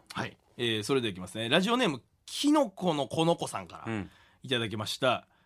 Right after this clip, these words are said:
Speaker 1: えー、私からは福岡県北九州市門司区をおすすめします。
Speaker 2: 門司区？
Speaker 1: はい。あ、これね、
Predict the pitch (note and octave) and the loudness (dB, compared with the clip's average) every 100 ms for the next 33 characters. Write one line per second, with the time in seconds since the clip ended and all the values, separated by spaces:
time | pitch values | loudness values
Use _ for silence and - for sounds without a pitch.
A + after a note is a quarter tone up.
0 | _ - A#2+ C#3+ B3+ A#3 A#3 A3 C#3+ F3+ | _ -2 2 2 2 2 2 2 2 0
1 | F3+ D4+ C#4+ C#4 G#3 E3 D3+ - D#3 F3 | 2 4 4 4 2 -2 -2 -4 0 2
2 | D3 - G#2+ G2+ B2 G#3 A#3+ E4+ - - | 2 -2 -8 -4 2 4 6 2 0 -10
3 | - _ _ _ _ E3 - C3+ C3 A#2+ | -14 _ _ _ _ -2 0 -4 -4 -6
4 | A#2+ A2+ A#2 F#2+ - A#2 D3+ G#3+ - - | -6 -6 -4 -6 -2 2 2 2 -4 -14
5 | _ _ - C3 G#2+ - _ _ _ _ | _ _ -2 0 0 -2 _ _ _ _
6 | _ - C3+ C#3+ C3+ F3+ F#3+ | _ 0 0 2 4 4 2